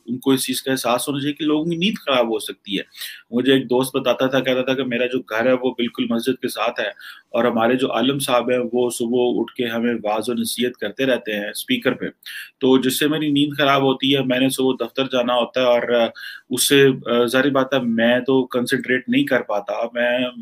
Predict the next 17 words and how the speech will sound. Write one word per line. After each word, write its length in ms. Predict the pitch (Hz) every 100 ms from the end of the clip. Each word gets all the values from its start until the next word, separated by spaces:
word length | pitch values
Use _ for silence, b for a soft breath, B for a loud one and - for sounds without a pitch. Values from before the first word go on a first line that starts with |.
| -
और 240 | 110 117 -
मैंने 200 | 110 127
तो 300 | 131 135 127 B B B -
अगर 220 | 113 120
रात 240 | 113 107 110
को 60 | 123
लेट 280 | 113 120 123
सोया 320 | - 113 113
हूँ 180 | 117 120
और 100 | 117
सुबह 280 | 117 120
जल्दी 260 | 117 107 107
speaker 400 | 117 - 113 131
on 340 | 120 117 120 104
हो 120 | 113
गया 220 | 127 110
है, 120 | 113